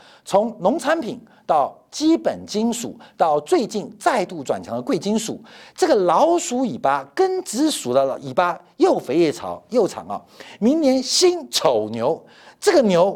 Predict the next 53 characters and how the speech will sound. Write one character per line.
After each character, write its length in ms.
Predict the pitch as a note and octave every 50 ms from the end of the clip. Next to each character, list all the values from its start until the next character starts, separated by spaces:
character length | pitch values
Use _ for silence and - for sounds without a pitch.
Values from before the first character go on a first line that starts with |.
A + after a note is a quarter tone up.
| - - - _
会 140 | - - D#4
不 0 |
会 100 | B3 A3+
长 240 | A3+ - F3 B2+ B2
得 80 | C3
很 260 | - - E3 F3+ B3 F4
丑 360 | - - - D#3 G#2+ - - - -
啊？ 80 | G2+ G2 -
观 40 | -
众 80 | A3
朋 60 | A3 F3+
友， 80 | - -
我 80 | - A#2+
们 80 | B2+ C#3+
在 180 | F#3+ D#3 B2 - - -
稍 240 | - - C#4 C#4 C4+
后 140 | C#4 A#3+ C#3+
啊， 100 | G2 - - - _
要 100 | E3 D3+
跟 140 | - E3+ E3+
大 80 | E3+
家 80 | D#3+ E3+
做 140 | - F3 A#2
个 80 | -
分 140 | - G3 G#3
析。 200 | - - A3 - - - - - - - - -
好， 120 | - A3+
我 40 | B3
们 80 | B3+ C4
先 100 | F4+ F4
看 140 | F#4 F4 D4
到 180 | C4 D3+ - -
昨 180 | - C#3+ F#3+ A3
天 160 | C4 D#4+ D#4
啊， 160 | A3 A2+ - - - _ _
大 160 | - G#3 F3 F3+
陆 160 | F3+ E3 - - -
国 140 | - C#3 D3
家 140 | A3+ G#3+ -
统 120 | - F#2+
计 80 | A2 D3
局 240 | - - G2+ A2+ A#2
公 200 | - G#3 A3 A#3+
布 160 | A3+ A#3 F3+
了 160 | C3 F#2 - -
规 140 | - D4 E4
模 160 | D#4 A#3 D3
以 80 | -
上 160 | - - B2+ G#2
的 80 | - -
工 200 | - G#3+ G#3+ G#3+
业 240 | A3 A3 G#3 C3 - - - - _ _ _
的 180 | - G#2+ F#2+